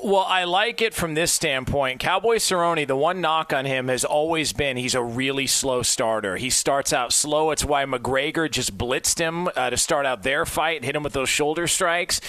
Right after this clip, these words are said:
If this guy comes in and he has, he just looks at it and says, "I'm going for broke. I got nothing to lose. This was a short notice fight. I don't have the conditioning or cardio to go three rounds anyways with this guy. I'm just gonna cut loose." I think he's a live dog at that price.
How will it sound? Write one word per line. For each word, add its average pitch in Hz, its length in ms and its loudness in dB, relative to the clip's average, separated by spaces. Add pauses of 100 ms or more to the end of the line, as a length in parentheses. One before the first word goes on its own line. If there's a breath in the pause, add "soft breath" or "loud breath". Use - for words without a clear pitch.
(160 loud breath)
If 180 180 -2
this 247 200 0
guy 277 220 2
comes 180 360 -2
in 151 420 0 (280)
and 160 300 -2
he 185 240 -2
has, 180 240 2
he 175 200 -2
just 196 180 -2
looks 196 240 0
at 190 60 2
it 156 60 -4
and 156 80 -4
says, 165 240 2
"I'm 170 200 0
going 180 240 2
for 143 120 -2
broke. 151 320 0
I 160 80 0
got 135 160 -2
nothing 180 300 -2
to 180 80 0
lose. 165 460 0
This 151 260 -2
was 139 100 -2
a 135 60 0
short 185 320 0
notice 175 320 0
fight. 170 580 -2
I 156 140 2
don't 202 120 0
have 180 140 2
the 175 100 -2
conditioning 160 600 0
or 139 80 0
cardio 165 500 2
to 151 80 0
go 151 220 0
three 165 280 0
rounds 151 380 0
anyways 170 400 0
with 196 120 -2
this 196 180 0
guy. 202 400 0 (240 loud breath)
I'm 156 180 -2
just 170 160 0
gonna 160 200 0
cut 156 240 -2
loose." 170 320 0
I 151 120 0
think 165 160 -4
he's 143 120 0
a 143 60 0
live 127 300 0
dog 123 280 0
at 104 60 -4
that 101 160 -4
price. 85 460 -4